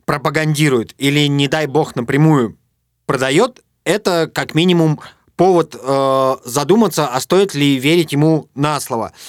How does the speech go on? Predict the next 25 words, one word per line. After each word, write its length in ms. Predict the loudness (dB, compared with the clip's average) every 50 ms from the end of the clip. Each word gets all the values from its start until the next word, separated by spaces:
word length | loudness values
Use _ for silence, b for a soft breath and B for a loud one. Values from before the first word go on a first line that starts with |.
| B B B
Ну, 340 | 0 2 4 4 2 2 -2 -6 _ _ _ _ _ _ _ _ _
если 300 | -2 0 0 0 0 -2 -2
это 120 | 0 0
не 500 | 0 2 2 2 2 2 2 2 0 0
новая 300 | 0 0 0 0 0 0
мобильная 560 | -2 -2 -2 -2 0 0 0 0 0 0 -2 -2
игра, 280 | 0 0 0 0 -2 -2
а 100 | -4 -2
нечто, 440 | 0 0 0 0 -2 -2 -2 -2 -2 B B B B
имеющее, 600 | -6 -2 0 2 2 2 0 0 0 0 0 0
скажем 400 | -2 -2 -4 -4 -2 -4 -4 -4
так, 240 | -4 -4 -4 -6 B B B B B B -4
а, 220 | -2 -2 0 0
медицинский 640 | 0 0 0 0 0 2 2 2 2 2 0 0 -2
или 220 | 0 2 2 2
околомедицинский 1040 | 4 2 2 0 0 0 0 -2 -2 -4 -4 -2 0 0 0 0 -2 -2 -4 -4 _ _ _ _ _ _ _ _
характер, 580 | -12 -6 -4 -2 -2 -2 -4 -6 -8 -10 -10 B B B B B B
не 140 | -2 -2 -2
стоит 400 | 0 2 4 4 4 4 4 0
ли 100 | -2 -4
сразу 400 | -2 -2 -2 0 0 0 0 0 -2 -2
отписаться 580 | -8 -10 -4 -4 -2 0 0 -2 -2 -4 -8 -8
от 80 | -4
такого 320 | -4 -4 -2 0 0 0 0
блогера? 520 | 0 0 0 0 0 0 -2 -6 -6 -10